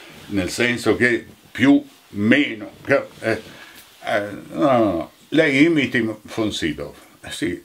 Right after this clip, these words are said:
cerco di imitarlo." No. La cosa cominciò a farsi pesante, tant'è che, eh, io alla,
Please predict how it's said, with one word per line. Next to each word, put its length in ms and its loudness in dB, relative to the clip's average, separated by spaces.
cerco 520 0
di 160 -2
imitarlo." 840 -6
No. 200 -10
La 120 2
cosa 360 2
cominciò 920 2
a 140 -2
farsi 500 -4
pesante, 880 -4
tant'è 520 0
che, 400 0
eh, 640 -4
io 400 0
alla, 1160 -6